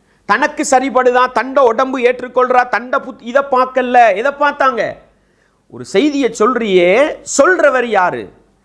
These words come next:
அவர் அஹ்லு சுன்னாவை சார்ந்தவராக இருந்தால் அவருடைய செய்தி எடுக்கப்படும். வயும்தரு இலா அஹ்லில் பிதஅ.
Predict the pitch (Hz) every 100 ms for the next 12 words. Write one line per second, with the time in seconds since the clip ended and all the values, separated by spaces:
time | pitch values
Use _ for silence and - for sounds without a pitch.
0 | _ _ _ 170 180 185 185 294 370 -
1 | 311 294 269 254 - 226 226 226 220 214
2 | 202 208 196 214 302 190 247 302 277 262
3 | - 226 220 202 180 - 170 170 185 175
4 | 160 - - - 156 233 370 392 349 330
5 | 302 294 285 269 262 269 302 311 302 285
6 | 220 381 381 - -